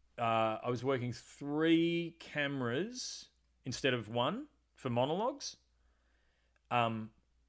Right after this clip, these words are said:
they had, we put movement into those cameras. So different cameras, fuck, this is, this is starting to get very technical, but basically, so we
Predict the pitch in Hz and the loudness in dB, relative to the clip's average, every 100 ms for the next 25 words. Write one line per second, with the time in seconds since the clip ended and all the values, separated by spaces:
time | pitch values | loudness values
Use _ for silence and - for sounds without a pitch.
0 | _ 120 113 127 139 147 127 131 117 110 | _ -10 2 4 4 4 2 0 0 -2
1 | 123 123 147 143 127 143 165 180 170 165 | -4 -4 -2 -2 4 4 4 0 -4 -4
2 | 151 143 - - 160 208 311 - - _ | 0 0 0 -4 -2 -4 -6 -12 -14 _
3 | _ _ _ _ - - 147 135 131 117 | _ _ _ _ -8 2 4 4 2 -4
4 | _ _ _ _ _ - 135 185 202 - | _ _ _ _ _ 0 2 4 0 -4
5 | - 147 151 135 113 160 - - - _ | -2 0 0 0 -2 -4 -8 -14 -16 _
6 | _ _ _ _ _ _ - 120 - 135 | _ _ _ _ _ _ -6 -6 -4 -4
7 | 147 123 - 127 120 143 117 113 107 113 | -2 -4 -4 -4 0 2 2 0 0 0
8 | - 127 120 110 110 117 - 139 143 127 | 0 -6 -4 -4 -2 0 6 6 4 -4
9 | 131 120 117 - 127 135 123 | -2 -2 0 0 2 2 2